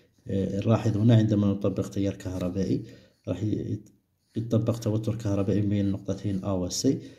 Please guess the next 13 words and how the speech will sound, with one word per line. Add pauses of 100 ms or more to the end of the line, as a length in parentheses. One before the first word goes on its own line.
(360)
نسموه
إي
آ
سي (300)
أو
إي
سي
آ، (680)
حيث
يساوي
مجموع
التوترات،
لأن